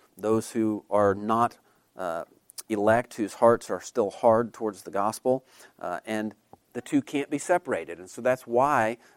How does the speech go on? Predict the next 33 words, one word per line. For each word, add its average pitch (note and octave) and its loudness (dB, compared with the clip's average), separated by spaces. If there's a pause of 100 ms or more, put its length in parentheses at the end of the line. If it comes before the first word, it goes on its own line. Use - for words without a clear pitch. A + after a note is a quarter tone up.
in G#2+ -12
the G#2+ -6
last A#2+ -4
couple A#2 -8
of G#2 -4
weeks, D#3 2
as A2 -10
we've A#2+ -4
discussed - -4 (220)
the G2+ -16
kingdom C3+ -4 (380)
and G#2+ -8
the G2+ -2
overlap B2+ 4
of A2 -2
the A#2+ -14
kingdom B2+ -6
of G#2+ -12
heaven B2+ -2
with A2 -6
what A2+ -2
we B2+ -4
called A#2 -2
the A2+ -10
common A#2+ -6
kingdom A#2+ -8
of G2+ -12
the F#2+ -12
world, G#2+ 0
those C#3 0
two E3 -2
things D#3 -2
overlap, E3 -2